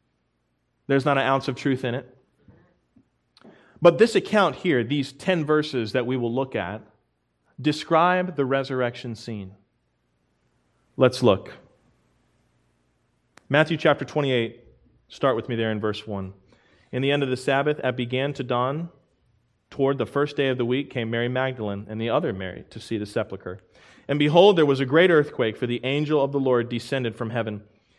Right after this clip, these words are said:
and came and rolled back the stone from the door and sat upon it. His countenance, his face, was like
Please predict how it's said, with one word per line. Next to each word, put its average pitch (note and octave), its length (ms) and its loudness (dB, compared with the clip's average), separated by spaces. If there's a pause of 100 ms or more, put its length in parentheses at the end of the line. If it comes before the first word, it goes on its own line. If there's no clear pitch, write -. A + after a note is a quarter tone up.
(180)
and A#2 140 -8
came C#3+ 260 -2
and A#2 140 -2
rolled C3 240 4
back C3 260 2
the A#2+ 80 -4
stone C3+ 380 -4
from C3 200 -4
the A#2+ 80 -4
door B2+ 280 2
and C3 180 -6
sat A#2 240 -2
upon G#2 260 -6
it. - 160 -12 (240)
His B2 140 -6
countenance, C#3+ 600 -2
his - 200 -10
face, A#2+ 500 -2 (260)
was B2 180 -2
like A#2 260 0